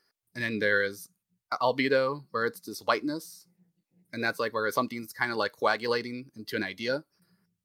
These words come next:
And then you have Saturnitas, where it's starting to lighten up to yellowness, and then that's where the light is starting to come.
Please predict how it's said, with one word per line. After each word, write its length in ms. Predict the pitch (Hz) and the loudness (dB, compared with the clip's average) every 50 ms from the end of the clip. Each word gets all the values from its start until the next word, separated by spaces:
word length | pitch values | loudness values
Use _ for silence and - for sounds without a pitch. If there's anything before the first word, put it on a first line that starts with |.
| _ - 120 | _ -6 -4
And 80 | 120 120 | -2 0
then 100 | 123 120 | 0 0
you 120 | 120 113 | -2 0
have 200 | 117 113 110 107 | 2 4 4 4
Saturnitas, 840 | - 120 110 - - - 160 160 156 - 185 190 190 - - - - _ _ | 2 -2 -6 -4 -2 0 0 0 0 -2 -4 -6 -8 -14 -18 -20 -20 _ _
where 240 | - 117 113 107 107 | -2 2 2 2 2
it's 100 | 107 - | 0 2
starting 240 | - 123 120 117 110 | 2 2 2 4 2
to 100 | - 113 | 0 0
lighten 320 | 107 104 110 95 120 107 | 2 2 2 2 2 0
up 180 | 110 120 123 - - | 0 -2 -2 -2 -6
to 100 | - 104 | -6 -4
yellowness, 580 | 101 98 101 113 131 143 156 160 - - - - | 0 2 2 2 2 0 -2 -4 -10 -14 -12 -8
and 80 | 113 | -6
then 120 | 104 104 107 | -4 -2 -2
that's 160 | 110 110 - | -2 -2 -2
where 100 | 113 107 | -2 -2
the 60 | 104 95 | -2 2
light 260 | 98 101 110 117 - | 4 2 2 2 0
is 80 | - | -4
starting 240 | - - 127 127 127 | -2 0 0 0 -2
to 60 | 120 | -4
come. 240 | 151 143 147 165 170 | -4 -4 -4 -6 -8